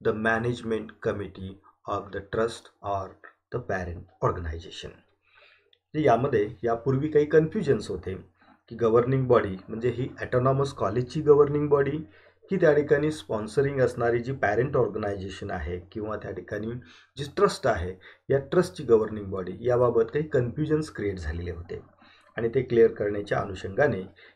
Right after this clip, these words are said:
या रेग्युलेशनमध्ये गव्हर्निंग बॉडी म्हणजे ऑटोनॉमस कॉलेजची गव्हर्निंग बॉडी ही त्या ठिकाणी डेफिनेशन करण्यात आलेली आहे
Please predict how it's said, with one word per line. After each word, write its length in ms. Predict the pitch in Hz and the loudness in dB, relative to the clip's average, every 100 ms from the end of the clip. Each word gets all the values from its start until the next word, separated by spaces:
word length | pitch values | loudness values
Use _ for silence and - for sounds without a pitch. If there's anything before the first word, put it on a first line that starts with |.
| _ | _
या 120 | 131 | 4
रेग्युलेशनमध्ये 840 | 117 107 123 127 - 127 143 110 90 - - _ | 6 6 4 0 2 0 0 -2 -6 -10 -20 _
गव्हर्निंग 500 | 107 117 151 175 202 | 0 6 8 6 4
बॉडी 240 | 147 107 104 | 4 2 0
म्हणजे 360 | 104 95 101 - | -6 -6 -6 -8
ऑटोनॉमस 560 | 104 98 123 127 135 143 - | -6 -2 0 0 -2 -6 -2
कॉलेजची 460 | 110 107 135 - 170 | -2 -2 -4 -8 -2
गव्हर्निंग 420 | 110 101 104 101 | -2 -2 -6 -6
बॉडी 300 | 95 92 90 - - _ | -6 -6 -8 -12 -20 _
ही 100 | 165 | -2
त्या 120 | 165 104 | 0 -2
ठिकाणी 300 | 98 101 104 | -4 -6 -6
डेफिनेशन 600 | 98 90 92 90 - 87 85 | -6 -6 -8 -6 -4 -6 -4
करण्यात 340 | 110 85 87 - | -4 -4 -6 -8
आलेली 260 | 85 - | -12 -12
आहे 140 | 65 | -12